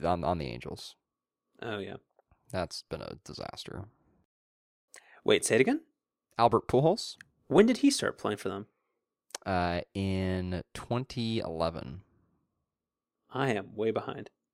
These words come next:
Speaker 1: Yes.
Speaker 2: I could have sworn he was still in the Cardinals in the twenty twelve season.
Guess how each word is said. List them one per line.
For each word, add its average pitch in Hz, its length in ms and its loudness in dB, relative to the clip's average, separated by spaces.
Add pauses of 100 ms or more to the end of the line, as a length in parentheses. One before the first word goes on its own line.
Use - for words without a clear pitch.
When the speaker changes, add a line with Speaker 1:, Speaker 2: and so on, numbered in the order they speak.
(140)
Speaker 1:
Yes. - 400 -10 (200)
Speaker 2:
I 139 100 -4
could - 120 4
have - 80 2
sworn 113 240 2
he 107 60 4
was 107 100 2
still 113 140 2
in 107 60 0
the 110 60 0
Cardinals 107 400 0
in 104 60 -4
the 104 80 -4
twenty 104 240 -6
twelve - 260 -6
season. 107 300 -8